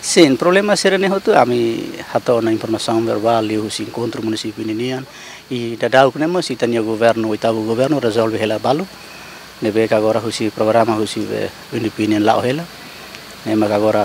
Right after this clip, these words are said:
precisa hatu reabilitação, estrada, e a forro serene, mas, e a tempo udan, problema hela na fati. Mas, quando é tempo, bailoran, dia.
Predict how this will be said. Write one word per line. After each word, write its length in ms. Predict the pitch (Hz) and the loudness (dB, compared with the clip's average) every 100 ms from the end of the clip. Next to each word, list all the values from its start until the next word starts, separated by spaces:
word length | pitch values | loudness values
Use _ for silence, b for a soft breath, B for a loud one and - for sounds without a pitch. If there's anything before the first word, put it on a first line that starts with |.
| 92 - | -2 -8
precisa 380 | - - 104 107 | -10 -6 -4 -2
hatu 240 | 101 - 98 98 - | -2 -2 -2 -4 -4
reabilitação, 560 | 110 110 - - 117 107 113 | -2 -2 -2 0 2 0 -4
estrada, 560 | - 107 117 117 120 - B B B - | -4 0 0 -2 -8 -10 B B B -10
e 60 | 113 | -8
a 40 | 104 | -6
forro 300 | - 107 107 | -4 -4 -4
serene, 320 | - 117 120 | -6 -6 -6
mas, 340 | 117 - - - B B B B B - | -6 -8 -10 -14 B B B B B -10
e 80 | 107 | 0
a 240 | 117 104 92 | 2 2 0
tempo 380 | 135 123 110 123 | 0 0 0 0
udan, 320 | 131 135 123 - | 2 2 0 -8
problema 320 | 113 104 101 | -4 -4 -4
hela 180 | 107 101 | -6 -8
na 120 | - | -10
fati. 240 | 95 - - - - - - - 175 - - | -14 -16 -20 -20 -20 -20 -20 -20 -16 -16 -8
Mas, 160 | - 131 131 | -2 -2 0
quando 240 | 139 139 | 0 2
é 60 | 131 | 4
tempo, 340 | 147 147 143 | 4 4 4
bailoran, 400 | 131 135 185 208 - - | 6 6 6 2 -4 -8
dia. 160 | 117 | -8